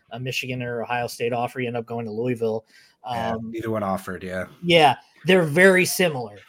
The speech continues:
Speaker 1: in terms of production and size a little bit. Thor Griffith's on a little bit of the heavier side, but Slackman is, is very similar in the, uh, in terms of output and size. All,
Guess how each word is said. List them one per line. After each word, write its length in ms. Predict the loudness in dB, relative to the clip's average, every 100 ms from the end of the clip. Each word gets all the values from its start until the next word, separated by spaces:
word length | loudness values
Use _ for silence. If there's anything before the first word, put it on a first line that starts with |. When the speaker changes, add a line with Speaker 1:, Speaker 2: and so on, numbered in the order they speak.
| -6
Speaker 1:
in 200 | -4 -4 -8
terms 340 | -10 -6 -4 -4
of 140 | -4
production 760 | -2 0 0 -2 -2 -2 -4 -10 _ _ _ -2
and 600 | 2 2 2 0 -2 -6 -10 _ _ _
size 720 | -8 -6 0 4 6 4 2 -2
a 60 |
little 300 | -2 0 0
bit. 420 | 2 2 0 -6 _
Thor 160 | -2 -2
Griffith's 460 | -2 -2 -4 -4
on 80 | -6
a 60 | -4
little 260 | -2 -2 0
bit 140 | -2
of 100 | -2
the 80 | -4
heavier 360 | -4 -2 -4
side, 440 | -6 -6 -4 -4 -6
but 180 | -8 -10 _ -20 _
Slackman 500 | -10 0 2 2 -2
is, 140 | -4 -4
is 160 | -6
very 240 | -2 -2 -2
similar 580 | -4 -6 -2 -2 -2 -6
in 140 | -10 -6
the, 300 | -6 -4 -4
uh, 420 | -2 -4 -4 -8 -10
in 300 | -14 -14 -14
terms 300 | -10 -8 -8
of 100 | -8 -2
output 500 | -2 -2 -2 -2 -4 _ -20 -12
and 140 | -8 -6
size. 640 | -2 2 6 6 4 0 -2
All, 640 | 4 6 8 8 4 0